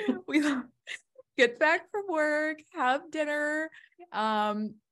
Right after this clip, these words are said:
Speaker 2: talk about our day. And then he, like, goes to the gym in the morning. So, le-, okay, actually, let me start with this. So I end work at, like, typically two A M.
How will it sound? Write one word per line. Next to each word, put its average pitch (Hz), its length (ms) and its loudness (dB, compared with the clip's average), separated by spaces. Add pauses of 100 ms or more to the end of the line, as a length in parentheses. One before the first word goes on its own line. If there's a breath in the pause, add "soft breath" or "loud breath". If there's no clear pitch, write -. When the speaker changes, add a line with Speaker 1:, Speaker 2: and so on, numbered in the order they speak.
(140)
Speaker 2:
talk 190 180 2
about 294 300 4
our 330 100 4
day. 262 680 4 (400 loud breath)
And 220 240 2
then 214 260 2
he, 233 680 -4
like, 202 260 2
goes 202 180 4
to - 60 -14
the 220 80 2
gym 196 220 0
in 202 60 -2
the 208 80 -2
morning. 175 560 -2
So, 165 440 2 (220)
le-, 247 200 6
okay, 202 240 2 (240)
actually, 196 280 0
let 185 120 -2
me 185 80 0
start 185 220 -2
with 175 100 -6
this. - 240 -6
So 175 320 2 (920 soft breath)
I 233 580 6 (380 loud breath)
end 214 260 6
work 190 480 4
at, 185 220 4
like, 175 440 0
typically 202 560 -2
two 202 300 0
A 196 180 4
M. 165 480 0